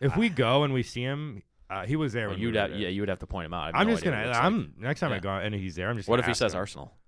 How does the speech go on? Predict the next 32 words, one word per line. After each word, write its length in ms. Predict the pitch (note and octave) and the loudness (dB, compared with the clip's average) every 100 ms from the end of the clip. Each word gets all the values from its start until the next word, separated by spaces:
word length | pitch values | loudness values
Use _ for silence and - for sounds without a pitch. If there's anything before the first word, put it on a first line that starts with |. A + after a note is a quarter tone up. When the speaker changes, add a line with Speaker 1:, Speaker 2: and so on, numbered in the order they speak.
| - _ _ | -20 _ _
Speaker 1:
Wow, 260 | G2+ G2 F2 - | 0 0 -2 -8
that's 220 | G#2 G2 | -6 -4
disappointing. 560 | F#2 E2 - F2+ E2 D2+ - - - _ | -6 -8 -8 -6 -8 -12 -18 -20 -20 _
And 340 | F2 F2 E2 E2 | -6 -6 -6 -6
I'll 120 | E2+ | -6
be 160 | F#2 | -4
like, 240 | F2+ F2 E2 | -4 -6 -2
"There's 240 | - F#2 | -2 -2
already 320 | F#2+ F2+ F#2+ | -4 -4 -4
an 100 | F#2 | -4
Arsenal 340 | D#2 D#2 - D2+ | -6 -8 -12 -10
bar. 180 | C#2+ D2 | -4 6
You 60 | |
Speaker 2:
Yeah, 120 | A2+ | 8
Speaker 1:
don't 80 | G#2 | 8
have 120 | E2 - | 2 -6
to 100 | G2 | 0
Speaker 2:
yeah. 160 | A2+ F#2+ | 0 0
Speaker 1:
do 60 | |
this. 160 | - - | -8 -6
You 100 | - | 6
don't 120 | F#3 D#3 | 10 10
have 140 | C#3+ | 8
to 100 | B2+ | 6
do 180 | A#2+ B2 | 8 6
this, 200 | G2 - | 4 2
man." 380 | G#2+ B2+ D#2+ F2+ - | 4 6 4 -6 -4
Speaker 2:
Yeah. 80 | E3 E3+ - D#3+ | -2 -2 -4 -8
Speaker 1:
<laughs> 400 | - - - - | -8 -20 -8 6
Speaker 2:
Watch 200 | A#2+ A#2+ | 6 6
Italian 320 | A#2 A#2 G#2+ | 4 4 4
football. 380 | - F2+ F2 | 0 2 2